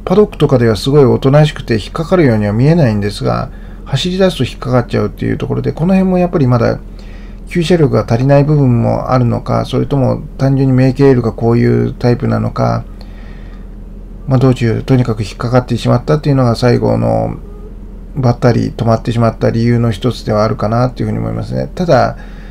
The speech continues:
あの、武豊騎手もですね、外を回りながらもですね、それなりに馬が強ければ勝てるような競馬してますし、止まったっ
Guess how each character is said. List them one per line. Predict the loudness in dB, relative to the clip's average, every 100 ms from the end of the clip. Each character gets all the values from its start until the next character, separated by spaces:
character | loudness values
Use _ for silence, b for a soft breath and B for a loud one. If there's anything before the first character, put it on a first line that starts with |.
| B B B -8
あ | 0 2
の、 | 2 2 0 0 -2 -4 -8 -10 -6
武 | -2 2
豊 | 2 2 -2
騎 | -4
手 | -4
も | -4
で | -4
す | -4
ね、 | -4
外 | -2 0 2
を | 2
回 | 0 0
り |
な | -2 -2
が | -2
ら | -2
も | -4
で | -6
す | -6 -4
ね、 | -4 -4 -8 -16 -14 -14
そ | -6 -2
れ | 2
な | 2
り | 2
に | 2 2 0 -6 -16 -16 -14 -8
馬 | -2 2
が | 2
強 | 2 2
け | 2
れ | 2
ば | 0 -4 -6 -12 -16 -8
勝 | -4
て | 0
る | 2
よ | 2
う |
な | 0
競 | 0 0
馬 | 0
し | -2
て | -2
ま | 0 0
す |
し、 | -4 -6 -2 -2 -4 B B B B B B -16 -10
止 | 0
ま | 0
っ | 0 0
た |
っ | -4